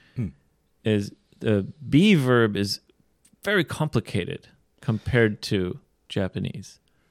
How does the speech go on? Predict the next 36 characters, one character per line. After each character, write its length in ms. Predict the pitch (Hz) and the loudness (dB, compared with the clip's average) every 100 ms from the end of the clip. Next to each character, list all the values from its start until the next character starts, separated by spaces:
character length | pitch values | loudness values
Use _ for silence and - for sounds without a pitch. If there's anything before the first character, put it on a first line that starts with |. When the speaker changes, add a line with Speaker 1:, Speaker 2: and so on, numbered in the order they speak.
| _ _ _ _ _ | _ _ _ _ _
Speaker 1:
そ 220 | - 143 | 0 0
う、 120 | - | 2
あ 60 | 135 | 0
の、 140 | 127 | 0
日 120 | 139 | -2
本 220 | 143 196 185 | 0 2 0
人 220 | 165 190 | 0 0
か 80 | 123 | 0
ら 60 | |
し 80 | 104 | -2
た 60 | 92 | -4
ら 60 | |
や 40 | 90 | -6
っ 40 | |
ぱ 80 | 101 | -6
り 60 | 85 | -6
ね、 180 | 87 - | -10 -8
be 340 | 135 165 175 | -6 -4 -2
動 240 | 165 175 156 | -2 0 0
詞 200 | - - | -2 -10
っ 20 | |
て 120 | 82 | -16
何 380 | 80 95 117 143 | -10 -6 -6 -4
で 100 | 160 | -4
す 140 | - - | -6 -8
か 100 | 147 | -12
っ 40 | |
て 140 | - 98 | -12 -14
未 300 | 127 160 170 | -10 -10 -6
だ 120 | 170 | -6
に 100 | 165 | -4
ね、 340 | 156 123 67 - - - - _ | 0 -2 -4 -16 -20 -20 -20 _
や 100 | 127 | 0
っ 40 | |
ぱ 100 | 185 | 2
り 160 | 143 | 2